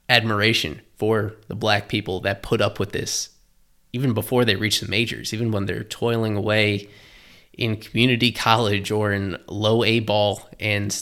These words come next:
there are hecklers like this down there as well. And they're still so far away from making a true living out of this, and yet they persevere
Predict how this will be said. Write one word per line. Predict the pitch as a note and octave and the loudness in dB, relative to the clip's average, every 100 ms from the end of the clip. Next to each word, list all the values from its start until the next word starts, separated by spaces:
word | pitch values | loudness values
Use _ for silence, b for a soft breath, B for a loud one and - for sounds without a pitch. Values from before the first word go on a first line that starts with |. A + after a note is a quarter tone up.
| - | -2
there | A2 G#2 | 0 2
are | G#2 | 0
hecklers | - A#2 - A2 G#2 G#2+ - | 0 -2 -2 -4 -2 -2 -2
like | A2 G#2 | -4 -2
this | A#2 G#2+ | -2 -2
down | - G#2 G#2 | 0 -2 0
there | A2 G#2+ G#2+ | 2 2 0
as | G2+ G#2+ | -4 -4
well. | G#2 G#2+ G#2 G#2 B B B B B | -2 0 0 -2 B B B B B
And | - G2+ G2+ - - | -8 -6 -8 -10 -14
they're | - | -10
still | - A2+ | -6 -4
so | G#2 - A#2+ | -2 2 2
far | - A2+ A2 | 2 2 4
away | A2 A2 | 4 2
from | - G2+ G2 - b b b | 0 -4 -4 -8 b b b
making | - A2 A2 A#2 | -4 -4 -2 -4
a | G#2 | -4
true | - C3 A2+ | -2 0 0
living | G#2 A#2 A#2 G#2+ | 2 2 2 0
out | - A2 | 0 0
of | A2+ G2+ | -2 0
this, | G#2 - | 0 0
and | - G#2+ | -2 -2
yet | G#2 | -2
they | - G2+ | -4 -8
persevere | - A#2+ - G#2+ B2 A#2+ G#2 | -4 -2 0 0 2 2 0